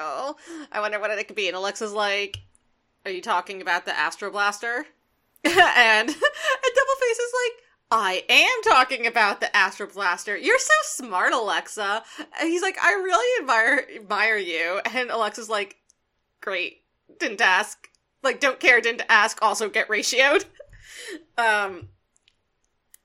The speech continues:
and, and literally Ratchet's like, "Is that Doubleface? He's talking about a gun.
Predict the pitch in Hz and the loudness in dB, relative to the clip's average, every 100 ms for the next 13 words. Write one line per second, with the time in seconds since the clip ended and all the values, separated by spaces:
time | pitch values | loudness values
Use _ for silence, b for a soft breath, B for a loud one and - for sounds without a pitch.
0 | - 415 311 285 262 294 302 320 330 226 | -6 2 2 2 0 2 0 0 2 2
1 | - 240 - 214 185 - _ _ _ _ | 2 -4 -4 -4 -4 -10 _ _ _ _
2 | 226 208 220 285 233 190 226 277 320 392 | -12 -2 2 2 0 -6 -4 -2 -2 -2
3 | 415 - _ _ - 254 - 359 381 359 | -6 -14 _ _ -12 -6 2 2 2 2
4 | 294 262 240 320 359 285 196 | 4 6 6 6 6 6 0